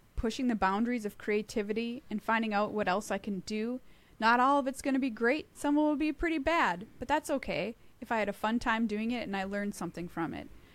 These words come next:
So I like to take the opportunities when I can get them. I just wanna wring the most juice out of life as possible, you know?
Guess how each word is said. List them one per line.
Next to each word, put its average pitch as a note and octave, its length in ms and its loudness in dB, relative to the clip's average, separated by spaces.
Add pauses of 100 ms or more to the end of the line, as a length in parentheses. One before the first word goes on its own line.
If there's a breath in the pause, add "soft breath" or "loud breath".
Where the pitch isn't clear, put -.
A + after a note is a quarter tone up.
(140)
So G#3+ 440 4
I B3 100 2
like D4 180 2
to C#4+ 80 -10
take A3+ 260 -4
the G3 120 -2
opportunities F#3+ 720 -4
when F3+ 100 -2
I E3+ 80 0
can F3+ 180 -8
get - 200 -8
them. F#3 260 -6 (140)
I G3 100 0
just G3+ 200 -4
wanna G#3+ 200 2
wring G#3 200 2
the G#3 60 0
most G3 320 0
juice G#3 300 -2
out E3+ 140 2
of F3 60 -2
life E3+ 420 -2
as F#3 180 -2
possible, - 640 -2
you A#3 140 0
know? - 180 4